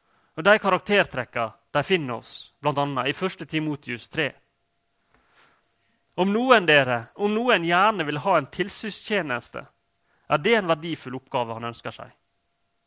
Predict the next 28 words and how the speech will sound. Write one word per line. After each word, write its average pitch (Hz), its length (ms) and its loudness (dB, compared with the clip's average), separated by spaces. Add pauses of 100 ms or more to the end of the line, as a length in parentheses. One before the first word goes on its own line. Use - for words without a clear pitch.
(680)
En 170 140 0
tilsynsmann 202 720 -4 (380)
må 165 100 -4 (140)
ikke - 500 -6
kunne 143 180 0
anklages 185 460 -2
for 127 140 -10
noe. 117 240 -10 (500)
Han 165 120 -2
må 196 120 4
være 220 360 2
en 180 100 -6
kvinnes 175 480 -4
mann, 120 240 -6 (540)
nøktern, 160 580 -2 (180)
forstandig, 123 680 -2 (320)
høflig, 165 500 -4 (340)
gjestfri, 131 600 -2 (300)
dyktig 190 440 -6
til 185 100 -2
å 175 80 -2
undervise, 165 600 -4 (380)
ikke 220 360 -8
drikkfeldig 151 520 0
eller 131 180 0
voldelig, 127 400 -8 (220)
men 123 220 -6
mild, 196 320 -6